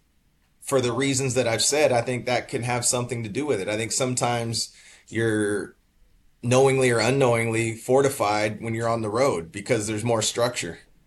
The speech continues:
Like, everybody stays at the same place. You're meeting at this time. You're on the bus at this time. Like, there's just structure.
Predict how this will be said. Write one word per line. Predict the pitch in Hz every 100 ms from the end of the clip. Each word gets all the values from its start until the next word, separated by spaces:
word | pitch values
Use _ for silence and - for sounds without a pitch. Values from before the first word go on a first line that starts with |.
| _ _ _ -
Like, | 104 101 -
everybody | 117 123 123 120 117
stays | - 117 117 120
at | 107
the | 104
same | 110 113 110
place. | 123 110 95
You're | - 98
meeting | 107 107 104
at | 98
this | - 113 -
time. | 123 113 92 92 _ _ - - -
You're | 98 101
on | 107
the | 95
bus | 90 113 -
at | -
this | 113 113
time. | - 117 104
Like, | 98 101
there's | 110 110
just | 120 -
structure. | - 127 - - 90 90